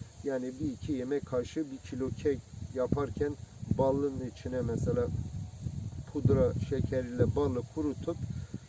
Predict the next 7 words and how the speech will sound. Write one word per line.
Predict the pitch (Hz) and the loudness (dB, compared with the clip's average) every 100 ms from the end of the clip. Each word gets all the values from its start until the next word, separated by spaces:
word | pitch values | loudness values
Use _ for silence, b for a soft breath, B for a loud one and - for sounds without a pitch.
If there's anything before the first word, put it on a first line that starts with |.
| - | -10
e, | 113 113 110 104 - - - - - | -4 -2 -2 -6 -14 -20 -20 -20 -6
kek | 175 147 | -6 -4
haline | 135 135 131 131 | -2 -2 0 -2
getirip | 113 127 120 147 143 120 | 2 0 0 -4 -4 0
vermek | 131 131 170 - - - | -2 0 -4 -4 -14 -2
en | 160 156 | 2 2
iyisi. | 135 117 - 165 170 | 0 -4 -4 -2 -2